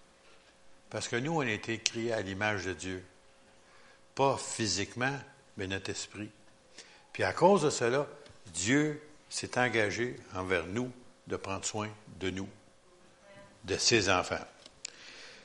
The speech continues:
Qui de vous, par ses inquiétudes, peut ajouter une coudée à la durée de sa vie ? Savez-vous c'est quoi une coudée ? Le coude, jusque-là. Pour certains, c'est un pied et demi.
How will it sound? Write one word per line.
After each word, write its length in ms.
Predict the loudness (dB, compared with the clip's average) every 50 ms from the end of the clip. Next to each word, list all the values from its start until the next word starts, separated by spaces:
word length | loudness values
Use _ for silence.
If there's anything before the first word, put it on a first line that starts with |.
| -20 2 6
Qui 220 | 10 10 12 12
de 80 | 12 12
vous, 300 | 12 12 8 6 4 6
par 260 | 8 10 10 10 10
ses 320 | 10 8 8 10 10 10
inquiétudes, 580 | 10 12 12 10 10 10 10 8 8 8 6 4 -4 -12 -16 -20 -20 -20 -20 -16 0
peut 160 | 4 6 8
ajouter 480 | 8 8 6 4 0 2 2 2 2 2
une 120 | 0 -2 -4
coudée 440 | -4 -4 -4 0 4 4 6 6
à 80 | 6 8
la 140 | 8 6 6
durée 300 | 6 2 0 2 0 0
de 60 | 0
sa 140 | 0 0 2
vie ? 200 | 2 0 -2 -4
Savez-vous 240 | -2 0 0 0 0
c'est 140 | -2 -4
quoi 140 | -2 -2 -2
une 80 | -4 -4
coudée ? 340 | -6 -6 -4 -4 -4 -4 -6 -10 -18 -20 -20 -20 -20 -20 -20 -20 -20 -20 -20 -20 -20 -20 -20 -20 -20 -20 -20 -20 -20 -20 -16 -16
Le 60 | -14
coude, 480 | -8 4 6 8 8 8 6 4 -2 -6 -12 -16 -20 -20 -20 -20 -20 -20 -20 -20 -18 -18 -18 -18 -16 -12 -10
jusque-là. 440 | -8 -8 -4 -2 -2 0 0 0 -2 -2 -6 -14 -18 -20 -20 -20 -20 -20 -20 -20 -20 -20 -20 -20 -20 -20 -20 -20 -20 -20 -20 -20 -20 -20 -20 -20 -20 -20 -20 -20 -20 -20 -20 -20 -20 -20 -20 -16 -4
Pour 140 | -2 0 2
certains, 360 | 4 4 4 4 4 2 2
c'est 140 | 4 4 4
un 100 | 4 4
pied 180 | 4 4 4
et 20 | 4
demi. 280 | 4 2 0 -2 -2